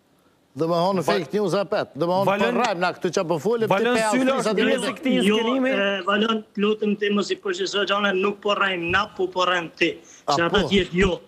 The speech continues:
Speaker 1: E qa
Speaker 3: <laughs>
Speaker 1: komi
Speaker 3: Ata të jetë
Speaker 1: skenu,
Speaker 3: jo.
Speaker 1: ne?
Speaker 3: Kur na?
Speaker 1: Qa komi skenu, ne?
Speaker 3: Po, më merr mendje se që ato dy shuplaka që ti dha idealit, dhe më thonë, është pjesë e asaj lojës tonë që me, me, me arsyetu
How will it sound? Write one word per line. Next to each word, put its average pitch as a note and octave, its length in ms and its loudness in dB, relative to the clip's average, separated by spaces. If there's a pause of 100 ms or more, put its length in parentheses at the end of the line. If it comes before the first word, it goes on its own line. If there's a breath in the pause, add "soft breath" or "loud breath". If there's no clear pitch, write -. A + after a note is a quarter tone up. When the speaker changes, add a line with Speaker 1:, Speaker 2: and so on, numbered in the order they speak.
(400)
Speaker 1:
E - 580 -2
qa G#3 180 0
Speaker 3:
<laughs> - 40 -6
Speaker 1:
komi G3+ 180 2
Speaker 3:
Ata F#3 80 2
të - 0 -
jetë - 0 -
Speaker 1:
skenu, G3 320 2
Speaker 3:
jo. F3+ 160 2
Speaker 1:
ne? A#3 60 -2 (1300)
Speaker 3:
Kur E3 180 0
na? A3+ 80 2 (220)
Speaker 1:
Qa F3+ 200 0
komi G#3 300 2
skenu, G#3 460 2
ne? G3 160 0 (1400)
Speaker 3:
Po, C#3+ 180 -12
më D3 140 -6
merr G#3 220 0
mendje G#3+ 300 2
se A3 220 0 (440 loud breath)
që - 180 -2
ato G3+ 160 2
dy G#3 160 2
shuplaka G#3 540 2
që G3+ 160 -2
ti G3+ 120 -2
dha G3+ 160 2
idealit, G3 380 0
dhe F#3+ 80 0
më F#3+ 100 2
thonë, F#3+ 260 0
është - 140 -4
pjesë G3 300 0
e F3+ 40 2
asaj F#3 200 0
lojës F3+ 280 0
tonë F#3 320 0
që F3+ 180 0 (420 loud breath)
me, F3 160 2 (200)
me, F3+ 180 2 (220)
me F#3 180 0
arsyetu G3 500 2